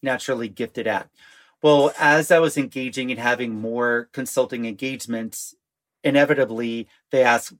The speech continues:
"Can you do the work? Can you do the work? Can you do the work?" So there was either outsourcing it to other agency partners, consultants, or contractors, or sometimes we would just do it in-house. And what happened, we had so much work,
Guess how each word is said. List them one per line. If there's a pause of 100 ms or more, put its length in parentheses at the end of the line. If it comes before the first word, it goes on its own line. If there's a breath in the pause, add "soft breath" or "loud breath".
"Can
you
do
the
work?
Can
you
do
the
work?
Can
you
do
the
work?" (420 soft breath)
So
there
was
either
outsourcing
it
to
other
agency
partners,
consultants,
or
contractors, (300 soft breath)
or
sometimes
we
would
just
do
it
in-house. (400 soft breath)
And
what
happened,
we
had
so
much
work,